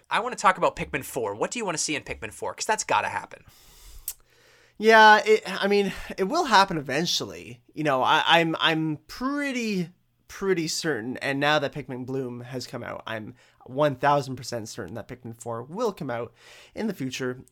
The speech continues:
Speaker 2: Will it
Speaker 1: Mm-hmm.
Speaker 2: come out in the next five years? Mm, maybe. I, it's hard to say, because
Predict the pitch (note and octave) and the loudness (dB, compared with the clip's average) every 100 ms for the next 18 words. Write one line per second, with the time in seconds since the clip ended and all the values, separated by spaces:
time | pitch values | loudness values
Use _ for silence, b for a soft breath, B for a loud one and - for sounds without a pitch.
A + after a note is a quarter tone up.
0 | - B2 A#2+ A2+ B2+ A2 A#2+ A#2 - - | -12 -8 -6 -6 -8 -6 -8 -10 -10 -10
1 | - - B2 A#2+ C3+ F3 G#3+ G#3+ - - | -12 -6 -2 -2 -2 -6 -6 -8 -12 -16
2 | D#4+ E4 E4+ F4 - C#4+ B3 C4 G#3+ D3+ | -14 -12 -14 -14 -12 -10 -8 -4 -2 -2
3 | A#2+ A#2 C3+ - - A2 F#3 G#3+ C4+ A3 | -6 -10 -10 -10 -8 -6 -6 -4 -4 -2
4 | D#3+ - C3 B2+ B2+ B B B - C#3+ | -4 -2 -2 -4 -8 B B B -16 -14
5 | C#3+ D3 C#3 | -4 -2 -2